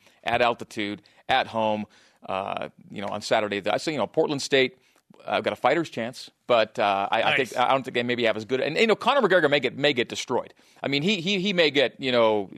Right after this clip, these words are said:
Speaker 1: decisioned, uh, immediately, uh, w-, w-, when it's over. He, and I'm not sure. You know, f-,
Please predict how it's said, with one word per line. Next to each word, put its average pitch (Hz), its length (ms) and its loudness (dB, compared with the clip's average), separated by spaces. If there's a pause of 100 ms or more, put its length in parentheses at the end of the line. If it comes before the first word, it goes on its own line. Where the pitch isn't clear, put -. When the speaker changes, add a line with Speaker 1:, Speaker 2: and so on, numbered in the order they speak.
(160)
Speaker 1:
decisioned, 131 600 -2 (320)
uh, 104 440 2 (480)
immediately, 135 800 0
uh, 110 320 4
w-, 123 300 -8
w-, 123 160 -6
when 123 100 -2
it's 113 120 -6
over. 135 300 2
He, 123 260 -8
and 120 120 0
I'm 151 80 -6
not 170 140 -2
sure. 196 140 -2
You 202 100 0
know, - 80 0
f-, - 460 -20